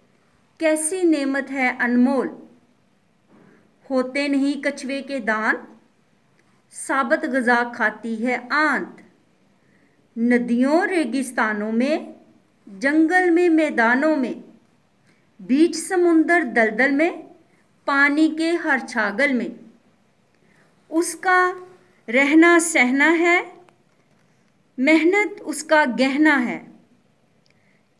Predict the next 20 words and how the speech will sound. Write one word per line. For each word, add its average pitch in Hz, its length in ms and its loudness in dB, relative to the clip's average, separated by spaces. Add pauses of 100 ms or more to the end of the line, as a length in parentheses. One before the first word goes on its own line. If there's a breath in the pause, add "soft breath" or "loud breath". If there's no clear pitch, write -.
(140)
चलता 269 380 0
है 359 440 2
ये 339 240 2 (520 loud breath)
मीलों 349 580 4
मील, 226 500 0 (520)
उम्र 285 300 0
है 302 200 2
उसकी 285 480 -4
बड़ी 311 340 0
तवील। 202 520 -4 (1000 soft breath)
कुछ 262 240 -10
कछुए 302 440 -2
तो 339 240 -4
छोटे 349 540 -2
हैं 214 220 -4 (580 soft breath)
और 214 180 -12
कुछ 247 300 -12
कछुए 277 440 -6 (360)
मोटे 262 500 0
हैं। 202 220 -8